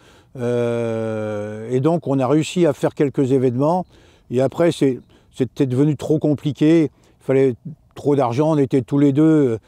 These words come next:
on était tous les deux à travailler avec quelques amis qui nous filaient un coup de main. Euh, c'est pas, euh, si on compare avec les, <laughs> l'état-major du pro, du, du M M A, euh, on était un peu loin quand même. Donc, euh,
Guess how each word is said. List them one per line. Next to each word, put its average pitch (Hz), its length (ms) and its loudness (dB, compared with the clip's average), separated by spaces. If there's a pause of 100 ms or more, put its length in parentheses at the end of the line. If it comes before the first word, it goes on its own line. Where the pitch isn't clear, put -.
(280)
on 135 80 -6
était 135 340 0
tous 156 140 -2
les 151 140 4
deux 147 120 4
à 143 60 2
travailler 135 540 2
avec 135 180 0
quelques 131 400 -2
amis 147 280 2
qui 131 120 -10
nous 127 80 -6
filaient 131 220 -4
un 123 100 -4
coup 135 140 -6
de 127 60 -2
main. 151 260 -2 (600)
Euh, 120 1080 -4
c'est 117 200 -4
pas, 123 460 0 (380)
euh, 113 280 -8
si - 140 -8
on 135 80 2
compare 139 440 0
avec 139 280 0
les, 143 140 2 (200)
<laughs> - 220 -20
l'état-major 147 800 2
du 143 100 0
pro, 160 240 0
du, 131 180 0 (240)
du 147 200 2
M 151 120 0
M 151 140 2
A, 170 380 2
euh, 127 60 -4 (280)
on 139 100 0
était 156 220 2
un 165 100 0
peu 175 120 2
loin 160 320 2
quand 123 160 -2
même. 107 380 -4
Donc, 131 340 -2
euh, 107 400 -2